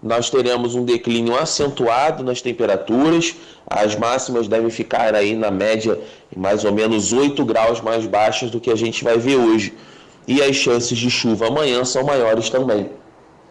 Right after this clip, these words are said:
Caio Souza, direto da sala de operações do Tempo Vale, para o jornal Abre Aspas.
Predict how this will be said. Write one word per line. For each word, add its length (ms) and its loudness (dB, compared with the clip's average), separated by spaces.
Caio 280 0
Souza, 440 2
direto 400 0
da 100 0
sala 280 0
de 80 -2
operações 720 -2
do 80 -2
Tempo 280 -2
Vale, 520 0
para 300 0
o 60 2
jornal 640 2
Abre 380 2
Aspas. 640 -2